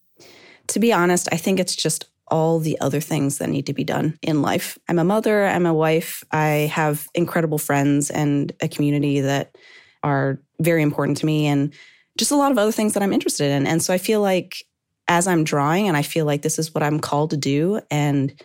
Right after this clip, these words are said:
I'm grateful to be good at it and learning and all that kind of stuff, I still have all these things I sometimes would rather do. <laughs> You know, like,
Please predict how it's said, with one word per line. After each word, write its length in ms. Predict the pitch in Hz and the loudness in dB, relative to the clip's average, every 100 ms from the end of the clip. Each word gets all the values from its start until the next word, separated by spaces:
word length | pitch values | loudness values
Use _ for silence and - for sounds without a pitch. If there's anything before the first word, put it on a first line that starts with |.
| _ _ _ | _ _ _
I'm 140 | - 156 | -2 0
grateful 340 | 147 151 - | 0 -2 -2
to 100 | 156 | -4
be 200 | 170 143 - | -4 -6 -2
good 140 | 151 | -2
at 160 | 147 147 | 0 0
it 160 | 147 - | 0 0
and 280 | 151 143 135 | 0 0 -2
learning 560 | 139 143 143 143 143 143 | -2 0 0 2 0 0
and 120 | 135 | 0
all 140 | 175 | 0
that 140 | 190 156 | 0 0
kind 120 | 147 | -2
of 60 | 147 | -4
stuff, 300 | - 143 - - - _ _ - | -4 -4 -6 -20 -20 _ _ -4
I 60 | - | -2
still 200 | - 202 | 0 0
have 180 | 214 - | 0 0
all 140 | 165 | 0
these 140 | 175 170 | 0 0
things 200 | 170 160 | 0 0
I 360 | 139 139 139 - _ _ | 0 0 -4 -10 _ _
sometimes 440 | - 170 165 160 147 | -2 0 2 0 0
would 120 | 147 | 0
rather 320 | 143 131 127 | 0 0 -2
do. 220 | - 160 165 | -4 -4 -2
<laughs> 60 | 175 | 0
You 160 | 226 | 4
know, 120 | 190 175 | 4 4
like, 260 | 160 160 | 2 0